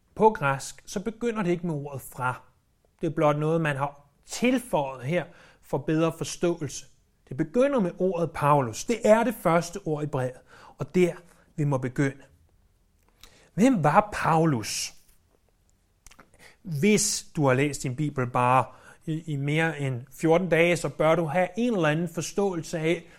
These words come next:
at der var en mand på Bibelens tid, der hed Paulus. Men han hed ikke kun Paulus. Han havde også et andet navn. Han hed også Saulus. Det var ikke sådan, at han ved sin frelse gik to-,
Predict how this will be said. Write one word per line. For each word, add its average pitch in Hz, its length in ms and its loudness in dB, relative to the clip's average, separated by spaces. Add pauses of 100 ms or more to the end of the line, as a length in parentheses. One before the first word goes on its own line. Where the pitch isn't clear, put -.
at 139 140 -10
der 156 60 2
var 190 400 2
en 208 140 0
mand 143 240 0 (600)
på 202 180 4
Bibelens 180 600 -2
tid, 190 240 -2
der 175 80 0
hed 151 260 -2
Paulus. 147 680 -8 (680)
Men 165 120 -4
han 220 160 -2
hed 254 100 0
ikke 294 160 -6
kun 226 260 -6
Paulus. 120 720 -6 (220)
Han 202 160 -2
havde 220 180 -2
også 208 200 -2
et 185 100 -6
andet 160 240 -2
navn. 117 200 -6 (340)
Han 175 200 -2
hed 175 120 -4
også 165 360 -2 (720)
Saulus. 143 840 0 (360)
Det 240 80 2
var 247 100 8
ikke 269 140 2
sådan, 214 480 4
at 165 180 4
han 151 360 0 (720)
ved 214 260 4
sin 196 280 0
frelse 185 400 2
gik 170 280 -4
to-, 160 440 -4